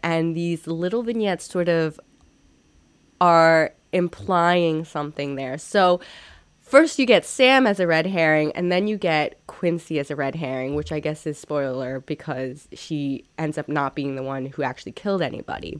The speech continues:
But, so halfway through, I fully thought it was gonna be entirely predictable and Quincy was gonna be the one who killed everyone.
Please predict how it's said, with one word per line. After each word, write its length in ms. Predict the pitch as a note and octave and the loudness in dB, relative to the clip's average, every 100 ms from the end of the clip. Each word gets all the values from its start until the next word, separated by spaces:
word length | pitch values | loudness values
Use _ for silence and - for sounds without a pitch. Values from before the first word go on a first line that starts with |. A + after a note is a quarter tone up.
| - | -4
But, 320 | - G3+ D#3 - - - | 4 6 6 0 -20 -6
so 160 | - | 2
halfway 340 | A#3+ D4 D#4+ C#4+ | 10 10 8 0
through, 440 | C#4 C4+ A3 G3 - - - - | 4 6 6 2 -4 -20 -12 -2
I 120 | G3 | 0
fully 360 | G3+ A3 A3 A3+ | 4 6 6 4
thought 380 | - F3+ E3+ - | 6 6 6 2
it 120 | F3+ | 0
was 140 | F3+ | 0
gonna 140 | F3 E3+ | 0 0
be 220 | E3+ - _ - | 0 -2 _ -4
entirely 440 | F#3 F#3 E3 E3 | -2 0 2 0
predictable 640 | - E3+ D#3 - D#3+ D#3 - | -2 -6 -6 -4 -2 -2 -2
and 380 | D3+ D3 D3 | -4 -4 -4
Quincy 320 | D3+ D#3 D3+ D3+ | -6 -8 -6 -8
was 120 | C#3+ | -6
gonna 160 | D3+ | -6
be 100 | C#3+ | -6
the 100 | C3+ | -6
one 260 | C3+ C3 B2 | -8 -8 -10
who 220 | - C3+ | -10 -10
killed 300 | - - C3 | -10 -12 -12
everyone. 480 | - - - - - | -12 -12 -12 -12 -14